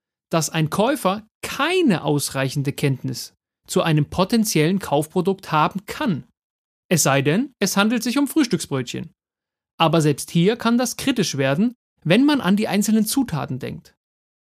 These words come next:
Und so entsteht eine Informationslücke, die eigentlich zum Treffen einer Kaufentscheidung, zumindest rein rational, nicht vorhanden sein dürfte. Diese Lücke wird in der täglichen Verkaufspraxis durch etwas geschlossen,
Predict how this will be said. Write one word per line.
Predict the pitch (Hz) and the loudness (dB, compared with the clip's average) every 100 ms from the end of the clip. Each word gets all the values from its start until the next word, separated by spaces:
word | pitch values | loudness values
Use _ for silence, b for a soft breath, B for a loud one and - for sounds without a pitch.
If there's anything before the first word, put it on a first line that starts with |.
| _ | _
Und | - 190 | 2 4
so | 160 247 392 | 4 2 2
entsteht | 254 214 - 185 247 294 - | 0 0 -2 -2 -2 -2 -2
eine | 202 226 | 2 2
Informationslücke, | 226 220 214 226 226 220 - 202 175 151 - 131 117 - - _ _ _ _ B B - | 2 2 4 2 2 0 -2 2 4 2 0 -6 -8 -12 -16 _ _ _ _ B B -8
die | 170 - | -6 0
eigentlich | 175 294 320 - 294 - | 2 4 2 2 -2 -2
zum | - 165 | -2 -2
Treffen | 151 165 247 - | 0 -2 -2 -2
einer | 233 180 165 | -2 0 0
Kaufentscheidung, | - - 311 156 147 143 139 185 247 - | -2 -4 -4 -4 -4 -2 -2 -2 -4 -6
zumindest | - 190 320 277 - | 2 4 4 2 -2
rein | 170 285 | -2 0
rational, | 254 240 - 156 139 135 247 277 _ _ - | 0 -2 -2 -2 0 0 -2 -6 _ _ 0
nicht | 214 339 - | 2 2 0
vorhanden | - 247 311 320 185 | -2 -2 -2 0 0
sein | 139 131 | 0 -2
dürfte. | 131 - - - - _ _ _ _ _ _ _ _ _ _ | -6 -8 -10 -14 -16 _ _ _ _ _ _ _ _ _ _
Diese | 196 311 302 | -2 0 2
Lücke | 254 285 165 139 | 2 2 0 0
wird | 156 | 2
in | 170 | 2
der | 170 156 | 2 0
täglichen | - 233 262 247 214 | 0 -2 -2 -2 0
Verkaufspraxis | 175 147 - 196 214 - 220 220 247 220 | 0 -4 0 -2 -2 -4 -6 -4 -4 -2
durch | 160 | -2
etwas | 170 165 170 - | -2 -2 -2 -2
geschlossen, | 147 135 147 233 294 | -2 0 0 0 -4